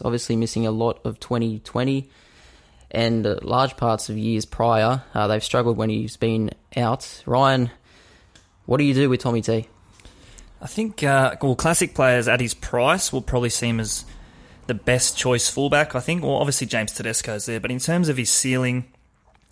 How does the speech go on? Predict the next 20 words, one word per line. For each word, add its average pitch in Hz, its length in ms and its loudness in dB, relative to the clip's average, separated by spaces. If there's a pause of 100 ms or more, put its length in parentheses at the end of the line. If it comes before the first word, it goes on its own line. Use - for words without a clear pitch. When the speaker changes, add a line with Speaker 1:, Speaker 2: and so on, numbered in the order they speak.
(140)
Speaker 2:
and 143 120 2
his 131 100 0
consistency, 131 600 -4
I 143 60 -2
think 196 140 0
Tommy 147 220 2
Turbo 123 300 2
has 120 200 -2
to 123 60 -4
be 117 100 -6
considered 117 400 -6
as 113 180 -4
a, 104 200 -2 (1200)
I 156 100 2
don't 143 100 4
know. 117 160 0
I - 40 4
mean, 160 160 4
injuries 180 460 4
is 127 60 2